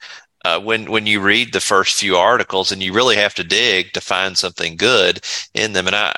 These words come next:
you know, when I was interviewing for this job, I shared that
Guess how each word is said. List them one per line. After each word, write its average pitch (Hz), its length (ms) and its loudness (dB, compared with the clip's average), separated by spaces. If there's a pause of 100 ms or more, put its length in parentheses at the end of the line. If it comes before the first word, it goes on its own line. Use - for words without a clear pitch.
you 98 140 -4
know, 87 80 0
when 92 120 2
I 110 120 2
was 95 160 -2
interviewing 90 540 0
for 87 160 -6
this 95 240 2
job, 82 420 2
I 87 140 2
shared 120 480 0
that 87 160 0